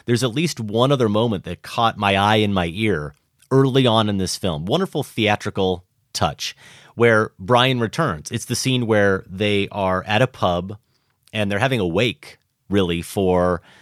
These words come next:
a young man who has died at sea. And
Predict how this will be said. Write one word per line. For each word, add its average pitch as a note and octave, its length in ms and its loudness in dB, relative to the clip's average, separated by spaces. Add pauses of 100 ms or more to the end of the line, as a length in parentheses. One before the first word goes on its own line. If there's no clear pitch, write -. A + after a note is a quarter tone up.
(180)
a G#2 100 -4
young G#2 240 2
man F#2+ 300 0
who F#2+ 280 -2
has F#2 200 -2
died F#2 480 2
at G2 200 -4
sea. F2 380 -6 (600)
And G#2+ 540 -2